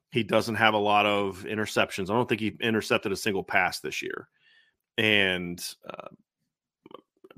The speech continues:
actually, let me look at it right now. I had, like, two to th-, two or three pass breakups, no interceptions on the season. But the fact is, is this kid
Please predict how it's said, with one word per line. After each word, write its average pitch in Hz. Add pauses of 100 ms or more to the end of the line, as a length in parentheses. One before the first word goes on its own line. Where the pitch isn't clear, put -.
(580)
actually, 101
let 107
me 110
look 104
at 95
it 95
right 87
now. 82 (120)
I 95
had, -
like, 67 (120)
two 123
to 107
th-, -
two 127
or 113
three 113
pass 104
breakups, 101
no 110
interceptions 104
on 101
the 98
season. 98 (720)
But 113
the 107
fact 123
is, 113
is 95
this 110
kid 98